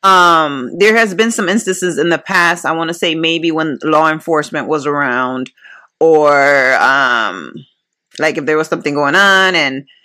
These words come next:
you know, when I was growing up, you know, you automatically have to put yourself in some sort of professional, you know, so like that, you're not the one that's like,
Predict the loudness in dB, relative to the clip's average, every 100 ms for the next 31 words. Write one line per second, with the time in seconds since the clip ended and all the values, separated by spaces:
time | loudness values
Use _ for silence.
0 | _ _ -4 -2 -2 -4 -6 -4 -2 -2
1 | -2 -2 -2 0 2 2 0 -4 -6 -4
2 | -2 0 2 2 2 0 0 -2 -2 -2
3 | -2 -4 -6 -4 -4 -2 -2 -2 -8 -10
4 | -8 -8 -8 -4 -4 -2 -2 -2 -2 -8
5 | -20 -20 _ _ -12 -4 -4 -2 -4 -2
6 | -2 -2 -2 -4 -4 -4 -2 -2 2 2
7 | 2 -2 -6 -2 -2 -2 -4 -4 -4 -4
8 | -2 -2 -2